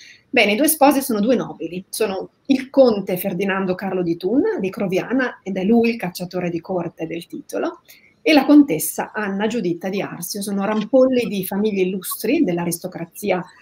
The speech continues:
trentino-tirolese, sono vassalli dell'imperatore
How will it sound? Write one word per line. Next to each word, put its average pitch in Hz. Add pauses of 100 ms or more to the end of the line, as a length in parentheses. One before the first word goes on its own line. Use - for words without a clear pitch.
(100)
trentino-tirolese, 202
sono 190
vassalli 196
dell'imperatore 175